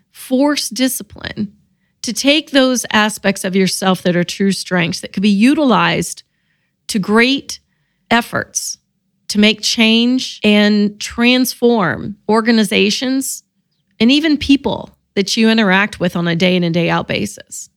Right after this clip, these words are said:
And if you're able to take the whole part of who you are and modify and change those beliefs that are bad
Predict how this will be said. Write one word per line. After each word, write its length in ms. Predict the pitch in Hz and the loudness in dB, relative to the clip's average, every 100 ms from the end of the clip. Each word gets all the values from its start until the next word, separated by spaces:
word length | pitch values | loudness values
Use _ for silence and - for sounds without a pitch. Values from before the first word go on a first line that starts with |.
| _ _ _ _ _ _ - | _ _ _ _ _ _ 0
And 120 | 208 | 2
if 100 | 247 | 2
you're 140 | 339 | 0
able 200 | 381 359 | 0 2
to 100 | 269 | 0
take 300 | - 254 247 | 2 2 2
the 100 | 214 | 0
whole 320 | 190 - 240 262 | -2 2 2 2
part 400 | - 208 214 190 | -2 0 2 0
of 100 | 160 | 0
who 120 | 214 | 2
you 240 | 196 180 | 2 2
are 420 | 185 180 - - _ _ _ _ _ _ _ _ | 0 0 -6 -14 _ _ _ _ _ _ _ _
and 240 | 220 214 208 | 2 6 6
modify 580 | 233 277 302 - 226 220 | 4 2 -2 0 2 2
and 200 | 202 196 | 0 -2
change 340 | - 208 208 | 0 0 0
those 220 | 196 185 | 0 -2
beliefs 480 | - 175 180 190 - | -2 -2 0 0 -2
that 280 | 151 165 - | -2 -2 -2
are 100 | - | -2
bad 540 | 160 170 175 196 220 | 0 0 2 2 0